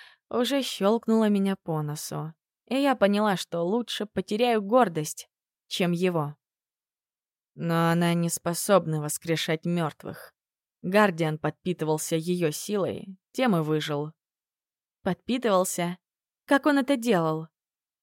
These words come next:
Я подняла голову, чувствуя в груди болезненный ком.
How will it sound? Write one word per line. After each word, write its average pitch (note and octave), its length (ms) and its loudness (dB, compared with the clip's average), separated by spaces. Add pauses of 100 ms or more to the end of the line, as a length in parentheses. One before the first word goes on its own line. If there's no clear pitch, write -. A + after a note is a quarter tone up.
(140)
Я F3+ 200 4
подняла F3+ 380 2
голову, F#3 440 2
чувствуя G3+ 540 0
в F3+ 60 -6
груди G3+ 320 0
болезненный G#3+ 640 2
ком. D#3+ 440 0